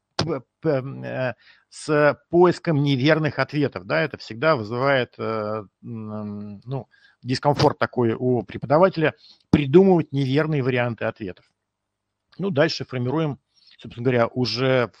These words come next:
в базе знаний, э, сами контрольные вопросы. Вот они тут сгенерировались. Э, первые два вопроса — это одиночный выбор, третий вопрос — это множественный выбор, да.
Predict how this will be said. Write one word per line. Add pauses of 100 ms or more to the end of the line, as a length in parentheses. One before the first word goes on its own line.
в
базе
знаний, (480)
э, (260)
сами (160)
контрольные
вопросы.
Вот
они
тут
сгенерировались. (420)
Э, (720)
первые
два
вопроса —
это
одиночный
выбор, (220)
третий
вопрос —
это
множественный
выбор,
да.